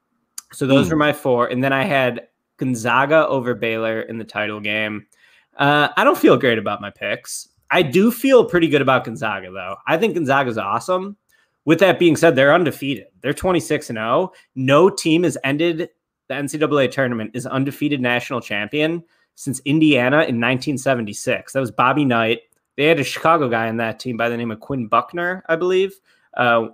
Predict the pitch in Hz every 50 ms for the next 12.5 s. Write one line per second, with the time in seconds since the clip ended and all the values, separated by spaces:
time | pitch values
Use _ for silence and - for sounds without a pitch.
0 | _ _ - 135 135 135 127 123 107 127 131 135 127 131 135 123 123 127 113 120
1 | 117 110 - - - - 123 123 123 123 120 - 123 117 113 - 131 120 113 110
2 | 113 113 113 117 123 127 127 - - _ _ _ _ _ _ _ _ _ _ _
3 | _ - 139 131 135 135 131 131 131 127 127 123 123 120 117 110 110 - - _
4 | _ _ _ _ _ _ - 175 226 226 170 - - 156 - - 170 - - -
5 | 113 101 123 143 120 101 98 101 101 101 - - 123 147 190 208 185 143 - -
6 | - - 147 180 180 180 165 143 127 117 110 107 107 104 113 113 - 156 156 151
7 | 143 131 127 - 113 107 - - 151 131 127 - - 151 156 170 165 160 160 127
8 | 117 117 110 110 107 - 113 113 110 - 113 110 110 - 127 139 - - 123 104
9 | 104 101 98 98 _ _ _ _ _ _ - 120 113 104 - 147 143 139 123 120
10 | - - 131 127 123 123 120 120 - - 143 135 131 120 127 117 110 123 123 120
11 | - - 139 123 117 117 - - 139 135 135 135 127 123 120 110 110 120 127 131
12 | 127 123 120 120 117 110 - - - -